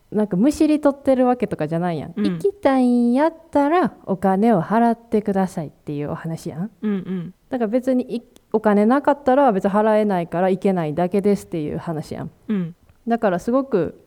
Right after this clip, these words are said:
Speaker 1: 普通の資本主義っていうか感じ？
Speaker 2: うん。
Speaker 1: なんか、悪いこと何もしてないし、まあ、危険な川を、普通の川じゃないねんから、
Speaker 2: うん。
Speaker 1: 危険な川やし、法外な値段でもいいし、断れるし。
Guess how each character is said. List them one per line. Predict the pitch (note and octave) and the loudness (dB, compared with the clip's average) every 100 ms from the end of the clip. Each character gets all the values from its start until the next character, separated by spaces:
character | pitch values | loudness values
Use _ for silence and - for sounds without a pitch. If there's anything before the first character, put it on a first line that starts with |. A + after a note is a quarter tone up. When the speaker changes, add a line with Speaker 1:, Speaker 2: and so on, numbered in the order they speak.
| _ _ - | _ _ -6
Speaker 1:
普 | |
通 | B3 C4 C4 | -2 0 2
の | C4 | 2
資 | C4 | 0
本 | C4+ C#4 C4+ | 0 0 0
主 | C4+ | -2
義 | G#3+ | -2
っ | |
て | F#3 - | -4 -2
い | E3 | -2
う | D#3 | -2
か | - - | -8 -10
感 | - E3+ E3 | -4 -2 -2
じ？ | F3 E4 - _ - | -2 -4 -6 _ -4
Speaker 2:
う | |
ん。 | A#3 G3 - _ - | -4 -4 -10 _ -10
Speaker 1:
な | B3 B3 | -2 0
ん | |
か、 | A#3 | 2
悪 | C4+ D4 | 2 2
い | C#4 | 0
こ | B3 | -2
と | G#3+ | -2
何 | F#3 F3 F#3 | 0 0 0
も | G3 F3 | 0 -2
し | - | -4
て | F3 | -6
な | D#3+ | -4
い | D#3 | -6
し、 | - C#4 C#4 E3+ - - - - | -6 -2 0 -2 -6 -16 -20 -8
ま | - | -4
あ、 | G3+ | -4
危 | - | -4
険 | - G#3+ | 0 2
な | G#3+ F#3 | 2 0
川 | E3+ G3+ E3+ D#3+ | 2 2 2 2
を、 | F3 | 0
普 | A#3+ B3 | 0 0
通 | A#3 C4+ | 2 2
の | C#4 C#4+ | 2 2
川 | E4 D4+ | 0 0
じ | E3 | 0
ゃ | D#3+ | -4
な | D#3 | -4
い | D#3 | -6
ね | D#3 D#3 | -6 -10
ん | |
か | E3 E3+ | -8 -4
ら、 | G3 G#3+ E3 E3 - _ | 0 0 0 -4 -14 _
Speaker 2:
う | A#3 | -6
ん。 | F#3+ F3 _ | -6 -8 _
Speaker 1:
危 | - | -12
険 | - A#3 | -2 2
な | A3+ G3 | 2 0
川 | F3+ F3 D#3+ | -2 -2 -2
や | C#3+ | -4
し、 | - E3 | -6 -6
法 | - F#3 | 0 0
外 | F3+ F3+ F3+ | 2 0 0
な | E3+ | -2
値 | D#3 D#3+ | -4 -4
段 | E3 E3 | -4 -4
で | E3 | -4
も | D#3 D3+ | -4 -4
い | E3 E3 | -4 -6
い | |
し、 | E3 D3 A#2 - | -8 -12 -12 -8
断 | F#3 F3 F3 F3 | -6 -2 0 0
れ | E3 | -2
る | E3 | -4
し。 | D#3+ - A2+ | -8 -10 -14